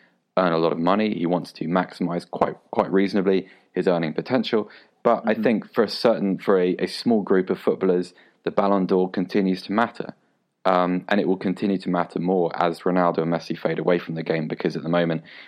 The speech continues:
Speaker 1: they have the award locked up. It's just shared between the two of them.
Speaker 2: Well, maybe we should re-, restructure the question and look at it a slightly different way.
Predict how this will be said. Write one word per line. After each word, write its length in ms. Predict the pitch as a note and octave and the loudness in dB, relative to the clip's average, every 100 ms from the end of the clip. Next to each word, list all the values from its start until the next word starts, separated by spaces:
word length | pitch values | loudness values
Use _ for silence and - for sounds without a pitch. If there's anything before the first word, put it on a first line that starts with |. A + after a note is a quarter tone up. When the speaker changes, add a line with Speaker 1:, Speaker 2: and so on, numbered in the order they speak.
| - _ - | -20 _ -2
Speaker 1:
they 120 | - | -2
have 140 | - | -2
the 80 | - | -6
award 200 | E2 D#2+ | -4 -2
locked 240 | - - G2 | -2 0 -2
up. 220 | - - | 0 -6
It's 100 | - | -8
just 240 | - - | -10 -8
shared 220 | - E2 | -4 -6
between 260 | - - - | -6 -10 -8
the 80 | - | -6
two 140 | - | 0
of 140 | E3 D#3+ | 0 -2
them. 180 | - - - | -8 -8 0
Speaker 2:
Well, 120 | D3 | 4
maybe 240 | E3+ E3 | 4 4
we 100 | D3+ | 2
should 300 | D3+ B2+ G#2+ | 2 -2 -4
re-, 200 | F#2+ A#2 | 0 -2
restructure 600 | - A2+ A#2 - A2 - | 2 2 2 0 -2 0
the 80 | G2 | -6
question 360 | - G2+ - F#2 | 0 -2 0 -2
and 220 | F#2 F#2+ | 0 -2
look 140 | F#2+ | 0
at 60 | F#2+ | 0
it 100 | - | 0
a 40 | |
slightly 360 | - - G2+ - | -2 -2 0 0
different 340 | F#2+ - F2+ | -2 -4 -2
way. 420 | F#2 F2 E2 E2+ | 0 0 -2 -8